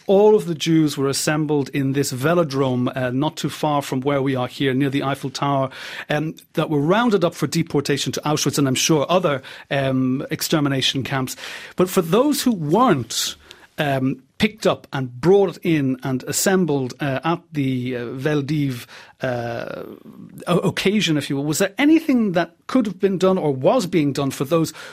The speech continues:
who actually escaped that first, uh, uh, rounding up?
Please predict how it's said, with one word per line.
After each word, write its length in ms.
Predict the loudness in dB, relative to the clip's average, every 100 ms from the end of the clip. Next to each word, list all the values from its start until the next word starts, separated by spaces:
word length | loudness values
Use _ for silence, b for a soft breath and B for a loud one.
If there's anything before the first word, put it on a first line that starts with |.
| B
who 140 | 4
actually 380 | 4 2 -2 -2
escaped 600 | 0 2 2 0 0 -2
that 160 | -4 -4
first, 540 | 0 2 2 -2 -2
uh, 180 | -2 -2 B B B B
uh, 180 | -2 0
rounding 420 | 2 2 2 2
up? 240 | -2 -6